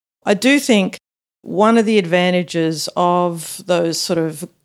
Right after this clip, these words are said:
glamorous sort of activities is that they are the choices that we get to make for ourselves about how we spend our time. And so I think when you get back to sort of the heart of the personal resilience component is if yoga is the thing for you, or if book clubs are the thing for you,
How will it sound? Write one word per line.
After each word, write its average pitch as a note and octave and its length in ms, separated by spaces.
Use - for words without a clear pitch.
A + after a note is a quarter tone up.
glamorous F3 600
sort - 480
of E3 100
activities E3+ 760
is E3 160
that E3+ 200
they G3+ 240
are F#3+ 60
the - 80
choices E3 500
that F3 120
we E3+ 240
get E3 160
to - 100
make D#3+ 220
for - 180
ourselves - 500
about D#3+ 220
how E3+ 160
we F3 60
spend E3+ 320
our D#3 60
time. - 320
And F3 120
so G3 100
I F3 80
think A#3 340
when F#3+ 140
you E3+ 120
get F3 260
back F3+ 320
to E3+ 240
sort F3+ 160
of E3+ 80
the D#3 80
heart E3+ 340
of D#3 160
the - 260
personal F#3 380
resilience E3+ 500
component C4+ 600
is E3 380
if B3 260
yoga F#3 300
is D#3+ 160
the D#3+ 80
thing E3+ 220
for E3 120
you, D#3+ 280
or E3+ 320
if - 420
book F#3 160
clubs F3 320
are F3 100
the E3+ 140
thing E3+ 220
for D#3+ 160
you, E3+ 260